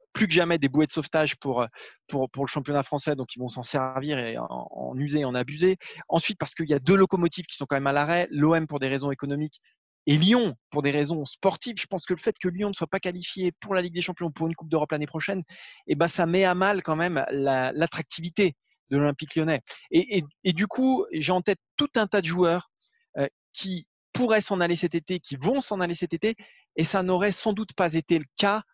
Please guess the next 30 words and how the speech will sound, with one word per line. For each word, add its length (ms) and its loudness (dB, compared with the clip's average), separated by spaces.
euh, 760 -2
bah, 880 2
si 220 -6
tout 100 -4
s'était 260 0
passé 280 -2
comme 180 -2
prévu. 420 2
Euh, 500 -6
que 480 4
Oussem 300 2
Aouar 260 4
s'en 220 0
aille, 320 0
encore 220 2
une 60 2
fois, 140 -2
ça 100 -8
fait 120 -6
partie 260 -8
du 80 -10
processus 640 -2
lyonnais. 420 0
Euh, 80 -4
tu 140 -6
formes 220 2
un 60 2
joueur, 520 2
tu 160 -6
l'exposes 520 -4